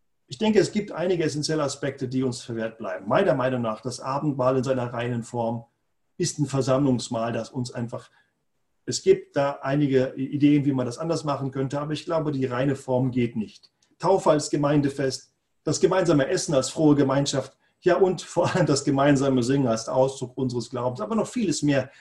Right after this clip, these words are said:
kann man hier einfügen, die nicht mehr gehen. Auf der anderen Seite haben wir jetzt die Chance, durch diese veränderte Situation die Kruste von Jahrzehnten und Jahrhunderten, äh, an Traditionen und Praxis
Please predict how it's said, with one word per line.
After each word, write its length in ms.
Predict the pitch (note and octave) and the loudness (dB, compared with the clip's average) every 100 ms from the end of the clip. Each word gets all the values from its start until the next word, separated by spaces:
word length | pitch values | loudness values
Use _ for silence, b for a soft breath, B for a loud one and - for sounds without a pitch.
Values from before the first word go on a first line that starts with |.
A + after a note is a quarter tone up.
| B | B
kann 160 | D#3+ D3+ | 0 2
man 80 | C3+ | 2
hier 160 | C#3 | 2
einfügen, 580 | C3 C3 C3 B2 B2+ B2+ B _ | 2 0 -2 -2 -2 -6 B _
die 140 | D#3 D3 | 4 6
nicht 340 | D3 D3+ - | 6 4 -4
mehr 480 | C#3 B2+ B2 B2 - _ _ | -2 0 -2 -4 -8 _ _
gehen. 460 | A#2+ C#3 D3 A2 - _ _ _ _ _ _ - | -2 4 4 4 -4 _ _ _ _ _ _ -12
Auf 140 | - - | -10 -4
der 140 | A#2 | 0
anderen 300 | A3+ A3+ C#3+ | 2 4 4
Seite 380 | C3 B2+ C#3+ B2 | 2 2 0 2
haben 280 | E3 C#3 C3+ | 0 0 -2
wir 100 | E3+ | 0
jetzt 280 | D3+ - | 0 -2
die 60 | C3+ | -8
Chance, 640 | - C#3 C3 - A#3+ - _ _ _ _ _ _ _ | -2 0 0 -2 -6 -8 _ _ _ _ _ _ _
durch 220 | A3+ A3+ | 0 2
diese 220 | G#3+ G3 | 2 0
veränderte 380 | - D#3+ F#3 E3+ | 0 0 4 4
Situation 640 | D3 D#3+ - - C3 A2+ A2+ _ _ - | 4 -2 -2 0 2 2 -2 _ _ -4
die 140 | D3 | -2
Kruste 540 | - G3+ A3 - A#3+ A3+ | 4 4 4 0 -4 -2
von 240 | F3 E3+ | 0 4
Jahrzehnten 760 | D3+ C3+ - - F#3+ A3 - D#3+ | 4 2 0 2 4 4 0 -2
und 160 | C#3 | 2
Jahrhunderten, 680 | C3+ B2+ G3+ F#3+ F#3 F3 D#3+ _ _ _ _ - | 2 4 4 4 2 -8 -8 _ _ _ _ -2
äh, 60 | |
an 520 | C3 B2+ C3 B2+ C3 B2 | 2 2 0 -2 0 0
Traditionen 840 | D#3 D3 C3 - E3+ F#3+ G3 E3+ | 0 0 0 2 4 6 4 -2
und 280 | - C3 B2+ | 0 2 2
Praxis 800 | - F#3 F#3 - C3+ C#3 - - | -2 -6 -4 -2 -2 -2 -8 -14